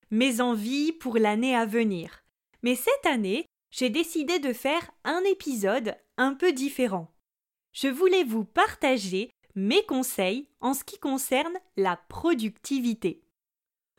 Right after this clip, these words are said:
Pourquoi parler de la productivité, me demanderez-vous ? Tout simplement parce que je pense que si vous voulez atteindre des objectifs,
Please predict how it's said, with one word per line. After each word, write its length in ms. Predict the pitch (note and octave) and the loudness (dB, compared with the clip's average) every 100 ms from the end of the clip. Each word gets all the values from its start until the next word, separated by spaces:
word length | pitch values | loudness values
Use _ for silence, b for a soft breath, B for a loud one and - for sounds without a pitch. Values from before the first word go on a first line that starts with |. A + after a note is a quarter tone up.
| _ | _
Pourquoi 360 | - F#4+ - A4 A4 | 0 0 2 2 4
parler 360 | - A3+ B3 E4 | 2 2 2 2
de 120 | G#3+ | 2
la 140 | F3+ | -2
productivité, 920 | - - D4+ A#3+ A3+ - G#3+ G3 A3+ F#4+ G#4+ - | -6 -2 0 0 -4 -6 -4 -4 2 2 2 2
me 160 | A3 | 0
demanderez-vous ? 800 | G3+ B3 D4 E4 B3 A#3+ G3 F3 - _ _ _ _ _ | 2 2 2 0 2 0 0 -6 -16 _ _ _ _ _
Tout 120 | - F#4+ | -2 -2
simplement 800 | - A#4 E4 C#4+ G3 G#3 G4+ _ | 0 0 0 0 0 -4 -6 _
parce 180 | B3+ B3 | -2 0
que 240 | C#4+ - - | -2 -4 -6
je 220 | F#3+ F#3 | -6 -2
pense 540 | B3 A#3+ D#4+ G4 B4+ - | -2 -2 -2 -2 -4 -4
que 180 | - G#3 | -4 -4
si 340 | - - F#4+ | -4 0 2
vous 220 | D#4+ B3+ | 2 -2
voulez 440 | A#3 G#3+ C#4 C#4 - - | -2 -2 0 0 -4 -2
atteindre 640 | G3+ G3+ B3+ A#3+ A3 F3+ | -2 0 0 0 0 -4
des 320 | E3 E3+ D#3+ | -4 -6 -2
objectifs, 720 | B3+ A#3 G#3+ - - F4 - | -2 0 -4 -6 -4 -4 -4